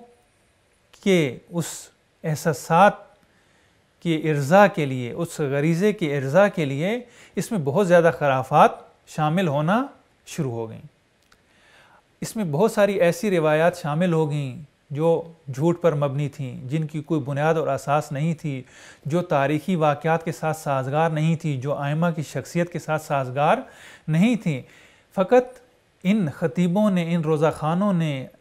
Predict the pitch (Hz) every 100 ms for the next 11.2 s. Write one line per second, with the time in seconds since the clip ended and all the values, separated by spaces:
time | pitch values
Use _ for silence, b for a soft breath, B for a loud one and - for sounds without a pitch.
0 | _ 151 143 156 165 - 202 - - 165
1 | 165 151 143 151 - 147 170 202 - 165
2 | 131 - _ - 143 147 208 190 185 196
3 | - 165 156 139 131 131 143 170 - 147
4 | 143 170 170 151 143 175 240 - B B
5 | B - 185 226 214 185 175 - 240 240
6 | 208 165 180 156 139 139 139 180 185 147
7 | 143 160 170 147 139 180 185 - 180 156
8 | 135 139 170 180 170 147 139 165 160 151
9 | 135 131 127 165 190 - 170 135 135 170
10 | 180 160 160 127 131 175 190 185 180 185
11 | 180 190